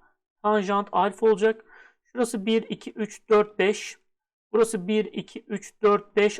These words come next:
altı. Bu da eksi beş bölü altı gelecek. Bu ikisini toplarsak bunu iki ile çarpacağız. Bunu bir ile çarpacağız. Eksi dört.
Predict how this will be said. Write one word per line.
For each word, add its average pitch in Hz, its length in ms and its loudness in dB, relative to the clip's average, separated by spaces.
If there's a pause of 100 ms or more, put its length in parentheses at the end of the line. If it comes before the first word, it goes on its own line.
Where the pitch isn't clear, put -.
altı. 190 540 2 (400)
Bu 139 100 -6
da 185 360 0
eksi 170 420 -8
beş 214 280 2
bölü 160 140 2
altı 156 380 2
gelecek. 127 560 -2 (540)
Bu - 120 -4
ikisini - 360 -10
toplarsak 175 600 -2 (600)
bunu 170 440 -2
iki 160 220 -8
ile 127 120 2
çarpacağız. 135 500 -4
Bunu 139 180 -6
bir 139 100 2
ile 120 140 -4
çarpacağız. - 580 -14 (560)
Eksi 151 320 0
dört. 214 320 2